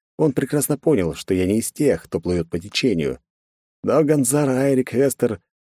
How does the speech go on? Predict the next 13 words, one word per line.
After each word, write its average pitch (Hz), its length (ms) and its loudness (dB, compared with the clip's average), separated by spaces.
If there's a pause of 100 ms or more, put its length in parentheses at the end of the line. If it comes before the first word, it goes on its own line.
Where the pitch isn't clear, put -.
не 143 100 2
обладал 147 520 2
способностями 87 640 -2
цваргов 87 540 -2 (300)
и 127 80 0
не 147 100 2
знал 143 280 0
меня 120 220 2
так - 180 -4
хорошо, 110 420 -2
как - 200 -10
адмирал 92 400 0
Леру. 101 460 0